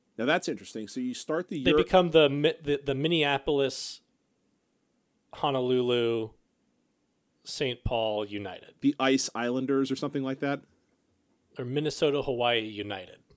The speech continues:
Speaker 1: Yeah, like, every team
Speaker 2: There's a direct flight from Minneapolis to Maui. Just saying.
Speaker 1: Yeah, I better get the lie flat seats for that. That sounds really miserable.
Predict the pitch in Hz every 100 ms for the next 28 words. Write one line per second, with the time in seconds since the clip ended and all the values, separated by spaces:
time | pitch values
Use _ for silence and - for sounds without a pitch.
0 | _ _ _ _ - 160 151 113 131 -
1 | 170 190 202 - 185 175 180 220 202 196
2 | - 185 180 180 - 156 143 156 139 139
3 | 147 131 - 120 117 107 95 - _ _
4 | _ _ _ _ _ _ _ _ - 113
5 | - - - _ _ _ _ _ _ _
6 | - 101 107 101 110 98 - 90 85 87
7 | 85 82 - - 82 - 78 71 87 -
8 | 95 87 87 82 78 80 80 76